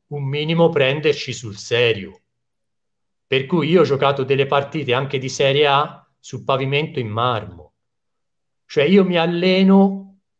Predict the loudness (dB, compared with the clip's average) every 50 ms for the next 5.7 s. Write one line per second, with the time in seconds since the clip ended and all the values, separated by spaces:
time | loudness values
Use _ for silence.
0 | _ _ _ -6 -6 -2 0 0 2 2 2 0 0 -2 -4 -2 0 0 0 0
1 | -2 0 2 2 2 0 -2 -4 -2 -2 -2 -4 -4 -4 -4 -2 -2 0 0 0
2 | 0 0 -2 -8 -18 _ _ _ _ 2 4 4 4 4 4 4 4 4 2 0
3 | -2 -4 -4 -2 0 0 -2 -2 -2 -6 0 0 2 2 2 0 0 0 2 2
4 | 2 2 2 0 -2 -2 0 -2 -4 -4 -4 -2 -2 0 0 -2 -6 -6 -10 -10
5 | -4 -2 0 0 0 0 -4 -8 -12 -12 -12 -12 -14